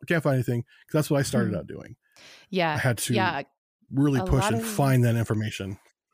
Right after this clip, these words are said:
Speaker 2: Right, 'cause a lot of that
Speaker 1: So that,
Speaker 2: information
Speaker 1: that's a
Speaker 2: is
Speaker 1: long
Speaker 2: not
Speaker 1: explanation <laughs> of
Speaker 2: readily
Speaker 1: what
Speaker 2: available.
Speaker 1: I've been
Speaker 2: It's
Speaker 1: doing.
Speaker 2: buried.
Speaker 1: Um, and I have a
Speaker 2: Yeah.
Speaker 1: lo-, I have a long way to go, a long way to go.
Speaker 2: Yeah. Um,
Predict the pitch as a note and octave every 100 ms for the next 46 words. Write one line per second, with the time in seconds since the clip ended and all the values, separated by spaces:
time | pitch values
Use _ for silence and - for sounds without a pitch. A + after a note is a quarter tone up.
0 | - E3+ F3 D#3+ - G3 G#3+ G#3+ A3+ C4
1 | A3+ G3+ - F3 - F3 E3+ E3+ F3 D#3+
2 | C3 C3 E3+ D#3+ - - F#2 - - F#3
3 | F#3+ F3+ D#3 D#3+ E3 D3+ D3+ D#3 E3 C3
4 | A#2 G#2 G2+ D#3+ E3 D#3+ D#3 A2+ G#2 G#2
5 | - D3 E3+ D3 C3+ C3+ - - - F3+
6 | C#3 D3 D3+ D3+ C#3 C3+ G#2+ G2 - A2+
7 | B2 C3 A#2+ A#2 A2 A2 - _ _ _
8 | _ _ D3 C3 C3+ _ _ - - -
9 | _ - G3+ F#3+ F#3 F3